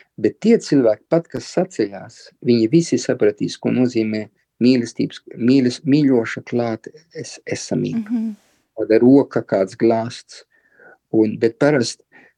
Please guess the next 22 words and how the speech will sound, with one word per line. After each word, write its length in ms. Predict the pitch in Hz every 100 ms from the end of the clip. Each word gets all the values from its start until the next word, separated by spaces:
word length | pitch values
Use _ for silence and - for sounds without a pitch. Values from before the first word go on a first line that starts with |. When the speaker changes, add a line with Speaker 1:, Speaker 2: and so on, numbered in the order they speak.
| -
Speaker 1:
e, 400 | 117 110 107 104 - - 127
visas 340 | 127 127 - - - - -
pietrūkst 580 | 135 135 107 95 -
medmāsiņas, 760 | 123 135 135 120 113 - 113 - -
pietrūkst, 720 | 117 - - 104 - - -
e, 480 | - 95 - 127 127 _ - - -
arī 160 | 123 117
pat 160 | 110
garīga 380 | 110 127 101 120
aprūpe, 500 | 139 135 113 - 98 _ _ - _ _ -
pietrūkst 540 | 123 123 107 - -
cilvēku 440 | 120 113 101 98 -
pastorālā 640 | 123 - 104 98 95 98 _ _ _ _ _
pavadība 580 | 123 123 110 107 104 101
slimnīcās, 800 | - 113 127 120 113 113 107 - - - -
un 100 | 113
šeit 180 | 139 127
mums 200 | 110 110 120
liels, 360 | 143 127 123 -
e, 160 | 110 104 104 - - _ _ _ 175
lauks 580 | 160 104 110 113 - -
ir. 140 | -